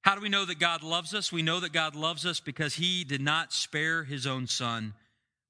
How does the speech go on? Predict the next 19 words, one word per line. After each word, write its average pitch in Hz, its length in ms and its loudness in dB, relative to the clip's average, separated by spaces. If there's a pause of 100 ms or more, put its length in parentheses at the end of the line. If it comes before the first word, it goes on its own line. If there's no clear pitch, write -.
but 135 180 -4
gave 160 380 0
him 165 220 -2 (100)
up 131 280 -6 (300)
for 110 140 -6
us 98 160 -2
all. 98 320 -16 (1900)
It - 20 -4
was 147 120 2
God 190 240 4
the 170 60 -10
Father 196 580 0
who 151 140 -4
sent 165 440 0
God 147 240 2
the 135 80 -4
Son 147 520 0
into 135 240 -4
the 117 220 -4